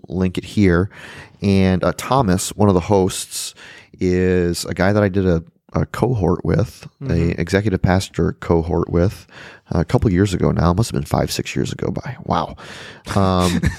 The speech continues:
Speaker 2: <laughs>
Speaker 1: and anyway.
Speaker 2: Did you just time travel, Cameron?
Speaker 1: A little bit.
Speaker 2: <laughs>
Speaker 1: Um,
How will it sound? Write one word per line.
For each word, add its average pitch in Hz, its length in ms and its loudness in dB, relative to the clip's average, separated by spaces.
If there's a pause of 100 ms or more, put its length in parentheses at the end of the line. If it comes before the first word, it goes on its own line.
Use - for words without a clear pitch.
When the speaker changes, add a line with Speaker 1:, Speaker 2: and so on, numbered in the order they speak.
(100)
Speaker 2:
<laughs> - 300 -16
Speaker 1:
and 113 160 4
anyway. 113 260 2
Speaker 2:
Did 92 100 2
you 151 60 0
just 139 220 -6
time 143 220 -4
travel, 135 320 -4
Cameron? 139 340 -8
Speaker 1:
A 113 40 4
little 139 180 4
bit. 214 920 0
Speaker 2:
<laughs> - 0 -
Speaker 1:
Um, 101 600 0